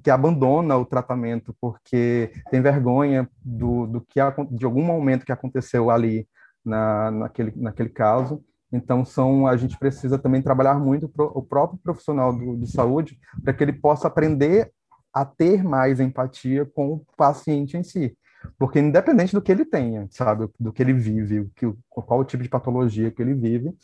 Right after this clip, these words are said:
você tá tratando a pessoa como ser, você tem que ser trata-, a pessoa tem que ser tratada como um ser humano em si. Até mesmo porque é uma troca, sabe? Você quer ser bem tratado, então você tem que tratar bem também a pessoa. E isso serve tanto pro lado de, de um lado quanto pro outro.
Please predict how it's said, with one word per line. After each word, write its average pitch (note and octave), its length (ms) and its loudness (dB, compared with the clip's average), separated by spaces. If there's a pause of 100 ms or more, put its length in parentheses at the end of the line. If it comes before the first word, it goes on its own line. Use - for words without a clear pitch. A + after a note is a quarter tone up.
(260)
você D3 80 0
tá C#3 80 0
tratando D#3 320 0
a E3 40 2
pessoa E3 280 -2
como E3+ 180 -4
ser, D#3 200 -4
você D3+ 100 -6
tem E3 140 0
que F#3 80 -12
ser D3 80 -4
trata-, A#2 340 -4
a A2 80 -8
pessoa C3+ 240 -6
tem C#3+ 100 -4
que C3 60 -10
ser - 140 -14
tratada B2+ 320 -2
como B2 160 -2
um A2+ 40 -4
ser A#2 160 -4
humano G#2+ 300 -2
em A2+ 80 -4
si. G#2 240 -14 (300)
Até A2+ 200 -2
mesmo B2+ 360 0
porque D3 500 0 (280)
é C3+ 80 2
uma D3 460 2
troca, B2+ 520 0 (160)
sabe? G#2+ 460 -6
Você A#2+ 640 0 (400)
quer C#3+ 200 6
ser D3 160 2
bem C3 180 0
tratado, C3+ 720 0 (340)
então C3 180 0
você C3 100 -6
tem C#3 120 -2
que C#3 60 -12
tratar C3 240 -2
bem A2 180 -4
também G#2+ 260 -6
a G2+ 40 -8
pessoa. G#2 360 -6
E G#2+ 60 -4
isso - 180 -10
serve A#2 360 0
tanto C3+ 300 -4
pro C#3 120 -4
lado A#2+ 260 2
de, A#2 140 -12
de A#2 140 -6
um B2 60 0
lado A#2+ 240 -2
quanto C3 280 -6
pro D#3 100 -8
outro. A2 300 -6